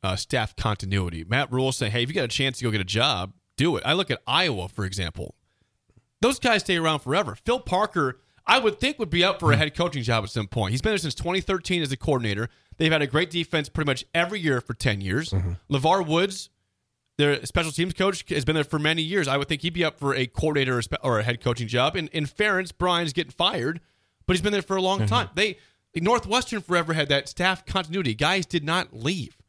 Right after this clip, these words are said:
Speaker 2: Right.
Speaker 1: And Matt Rhule's like, "Hey, man, if you get a better job, do it." I'm, I'm just ki-, kinda curious, is there a right or wrong way to approach that? And why do guys stick around so long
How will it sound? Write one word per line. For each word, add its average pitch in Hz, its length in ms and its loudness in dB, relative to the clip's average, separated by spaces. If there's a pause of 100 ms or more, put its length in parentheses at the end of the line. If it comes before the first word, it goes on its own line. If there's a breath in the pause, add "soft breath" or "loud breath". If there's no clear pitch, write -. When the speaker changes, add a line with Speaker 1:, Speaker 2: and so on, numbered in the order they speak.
(120)
Speaker 2:
Right. 80 320 -2 (180)
Speaker 1:
And 160 200 2
Matt 170 180 4
Rhule's 185 240 0
like, 143 100 2
"Hey, 185 120 0
man, 147 160 0
if 151 100 -4
you 160 60 -4
get 180 120 2
a 147 40 0
better 147 180 2
job, 123 460 0 (160)
do 190 160 4
it." - 80 2
I'm, 143 180 0
I'm 151 120 -2
just 139 220 -4
ki-, 180 120 0 (100)
kinda 175 220 -2
curious, 147 480 0
is 131 140 -6
there 139 120 2
a 117 60 4
right 147 180 2
or 139 60 -2
wrong 131 300 -2
way 131 120 0
to - 160 -6
approach - 460 -4
that? 90 160 -2
And 120 120 -4
why 160 220 2
do 170 140 -2
guys 147 300 0
stick - 200 -8
around 139 320 0
so 143 180 -2
long 135 380 0